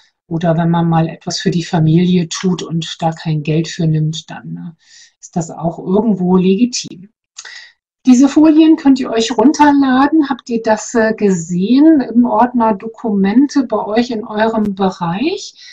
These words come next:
Oder weiß jemand nicht, wie das funktioniert? Dann zeige ich das noch mal eben.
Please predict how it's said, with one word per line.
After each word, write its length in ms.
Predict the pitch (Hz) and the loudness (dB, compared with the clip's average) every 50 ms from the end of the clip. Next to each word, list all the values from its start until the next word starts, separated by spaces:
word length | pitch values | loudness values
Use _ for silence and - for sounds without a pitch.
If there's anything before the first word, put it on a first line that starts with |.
| - - _ _ _ | -20 -20 _ _ _
Oder 560 | - 208 214 220 208 202 202 202 202 196 190 - | -4 -4 2 4 6 6 6 4 2 0 -2 0
weiß 340 | 190 185 208 226 226 - - - | 0 2 2 0 -2 -6 -10 -8
jemand 520 | - 214 202 208 202 202 208 208 202 - | -4 -2 0 0 2 0 0 -2 -4 -2
nicht, 600 | - 202 196 196 208 214 - - - - _ _ | 0 2 2 2 2 0 -4 -8 -12 -16 _ _
wie 120 | 190 196 190 | -4 -4 -2
das 320 | 185 185 175 - - - | -2 -4 -6 -4 -6 -6
funktioniert? 1160 | - - - 190 185 190 - - - - 190 175 170 165 165 165 165 180 208 247 302 330 - - _ _ _ _ _ _ _ _ _ | -8 -4 -2 -2 -2 -2 -6 -12 -12 -8 -6 -2 0 0 2 2 2 2 2 0 0 -2 -4 -12 _ _ _ _ _ _ _ _ _
Dann 380 | - 180 170 175 175 175 185 190 | -10 -6 -4 -4 -4 -4 -6 -8
zeige 380 | - - 180 180 214 254 277 285 | -4 -2 0 2 2 2 2 0
ich 120 | 262 - | 0 -2
das 220 | - 254 247 - - | -6 -10 -10 -4 -2
noch 180 | 262 247 - - | -2 -2 0 -2
mal 200 | 254 240 233 226 | -2 -2 -2 -6
eben. 480 | 226 226 240 240 254 254 262 262 262 | -6 -6 -2 2 2 2 2 0 -2